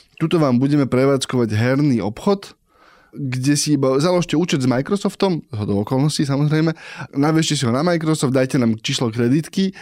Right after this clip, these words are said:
a tuto si predávajte tam hru, alebo si kupujte tam hru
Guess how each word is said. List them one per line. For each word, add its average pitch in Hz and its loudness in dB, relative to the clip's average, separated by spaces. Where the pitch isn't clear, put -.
a 131 -2
tuto 165 -2
si 135 2
predávajte 147 0
tam 123 2
hru, 175 4
alebo 127 0
si - -4
kupujte 160 0
tam 151 2
hru 147 4